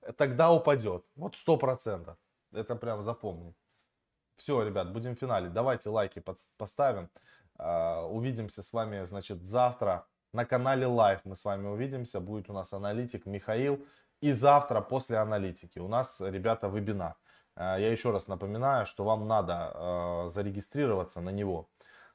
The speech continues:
Супер альткоины для иксов. Наш портфель на лето две тысячи двадцать первого года. Это будет супер огненный вебинар, наверное, один из самых наших мощных, поэтому всех ждем,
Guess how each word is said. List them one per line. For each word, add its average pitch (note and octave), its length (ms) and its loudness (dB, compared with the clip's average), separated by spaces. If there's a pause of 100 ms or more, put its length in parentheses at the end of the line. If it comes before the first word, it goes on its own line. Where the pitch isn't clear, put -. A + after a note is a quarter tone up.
Супер D#3 460 4
альткоины A#2+ 520 4
для A2 220 2
иксов. D3+ 400 0
Наш A#2+ 320 2
портфель C3 460 2
на A2+ 120 2
лето A#2 440 4 (120)
две F#2+ 280 -6
тысячи G#2 480 -8
двадцать F#2+ 580 -2
первого F#2 380 -2
года. F#2 360 -4 (500)
Это B2+ 220 4
будет C#3 240 4
супер C#3+ 380 2
огненный A#2+ 460 4
вебинар, C3+ 520 6
наверное, A#2+ 320 6
один A#2+ 280 2
из - 100 -2
самых A#2 360 4
наших G#2+ 360 0
мощных, B2 500 -2
поэтому F#2 760 0
всех G2 280 -2
ждем, G#2+ 360 0